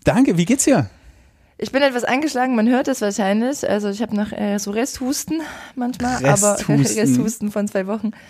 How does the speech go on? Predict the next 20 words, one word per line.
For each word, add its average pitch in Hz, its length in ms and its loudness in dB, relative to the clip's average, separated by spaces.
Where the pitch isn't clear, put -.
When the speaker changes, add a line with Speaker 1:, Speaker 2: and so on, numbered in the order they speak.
Speaker 2:
Äh, 196 240 6
aber 196 220 4
sonst 202 240 0
geht's 285 180 -4
mir 269 160 -4
gut. 240 220 0
Ja, 202 160 4
so 196 120 -2
die 196 60 -6
letzten 214 480 -2
Tage 220 400 2
vor 214 300 2
der 208 100 0
Weihnachtspause, 220 800 0
es 247 180 -2
war 208 80 -2
ein 196 140 0
krasses 220 420 -2
Jahr 196 460 0
und 208 360 -2